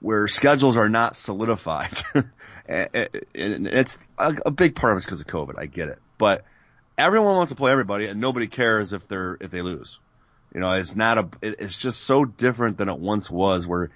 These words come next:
"No, we'll schedule our, you know, our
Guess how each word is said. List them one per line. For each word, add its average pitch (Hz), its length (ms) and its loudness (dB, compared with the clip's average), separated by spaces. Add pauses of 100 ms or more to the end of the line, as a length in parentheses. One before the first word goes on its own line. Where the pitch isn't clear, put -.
(320)
"No, 185 220 6
we'll 147 160 6
schedule 139 500 4
our, 113 400 4 (140)
you 196 100 -6
know, 175 120 -4
our 139 260 -2